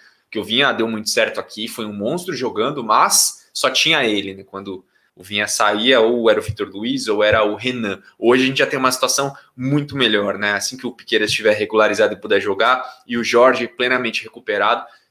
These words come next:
são dois laterais muito bons, são dois nomes muito bons pra posição, cada um com uma característica um pouco diferente, e que também dá pra se completar, dá pra ter os dois jogando junto, né? O Jorge pode até fazer um homem de meio campo aberto pela esquerda, quem sabe até um ponto, uma,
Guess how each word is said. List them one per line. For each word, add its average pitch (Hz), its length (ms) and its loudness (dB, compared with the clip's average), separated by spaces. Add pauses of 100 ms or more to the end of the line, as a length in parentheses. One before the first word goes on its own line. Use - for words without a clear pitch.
são 110 180 -8
dois 151 220 2
laterais 117 720 0
muito 147 400 -6
bons, 120 340 -4
são 110 140 -8
dois 143 220 -4
nomes 120 280 -4
muito 175 280 -8
bons 139 240 -6
pra - 160 -8
posição, 143 500 -4
cada 123 300 0
um 180 60 -2
com 180 100 -10
uma 180 120 2
característica 139 640 -4
um 131 40 -20
pouco 190 260 -4
diferente, 143 880 -2
e 156 80 -14
que 277 140 -2
também 220 360 2
dá 202 140 2
pra 220 120 2
se 233 120 -2
completar, 220 500 2
dá 117 80 4
pra 127 140 2
ter 165 140 -8
os 113 120 -4
dois 117 460 -2 (240)
jogando 127 400 0
junto, 104 320 -10
né? 107 100 0
O 107 60 0
Jorge 123 300 2
pode 131 180 2
até 151 140 -2
fazer 147 240 0
um 139 80 -4
homem 131 360 -2 (220)
de 123 140 -10
meio 117 180 0
campo 131 240 -2
aberto 117 380 2
pela 117 120 -2
esquerda, - 440 -4
quem 190 160 -8
sabe 185 260 0
até - 160 -4
um 113 80 -6
ponto, 226 320 -2
uma, 104 380 -2